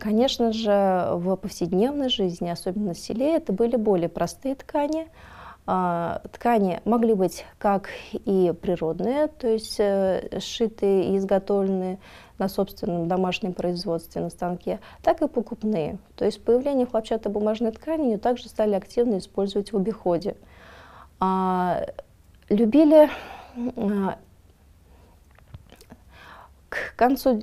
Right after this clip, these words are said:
к середине девятнадцатого века, к концу девятнадцатого века, всё-таки, говоря о традиционной одежде, это одежда цветная. То есть даже, э,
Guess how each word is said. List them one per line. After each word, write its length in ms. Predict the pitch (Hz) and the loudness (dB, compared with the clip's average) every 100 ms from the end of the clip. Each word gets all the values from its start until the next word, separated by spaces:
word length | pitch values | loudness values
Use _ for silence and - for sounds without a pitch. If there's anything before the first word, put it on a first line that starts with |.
| - | -4
к 60 | - | -6
середине 540 | - 254 220 226 208 | -2 0 2 4 4
девятнадцатого 760 | 180 202 208 202 190 - 196 202 | 4 2 0 -2 -4 -4 0 0
века, 320 | 247 359 247 | 0 -2 -6
к 40 | |
концу 340 | - 208 208 202 | -4 -4 -2 -2
девятнадцатого 800 | 190 208 - - - - 185 175 | -2 -6 -8 -8 -10 -8 -6 -4
века, 400 | 214 214 - - - - - - - | -6 -6 -10 -12 -18 -20 -20 -20 -20
всё-таки, 680 | - 220 226 233 - 214 196 | -2 0 2 0 2 2 2
говоря 640 | - 196 202 202 202 190 | 2 2 4 4 4 4
о 240 | - 190 185 | 2 2 0
традиционной 540 | 185 180 - 330 302 | -2 -4 0 0 0
одежде, 420 | 240 202 196 196 | 0 0 0 -4
это 400 | - 208 233 - | -4 -2 -2 -2
одежда 520 | - 190 190 208 208 208 | -2 -2 -2 -2 -4 -6
цветная. 580 | - - 185 175 160 202 - - - - - | -8 -6 -4 -4 -4 -8 -16 -20 -20 -20 -2
То 100 | 214 | 2
есть 180 | 208 196 | 2 4
даже, 340 | 202 190 175 - | 4 4 0 -4
э, 520 | - 180 175 175 | -2 0 0 0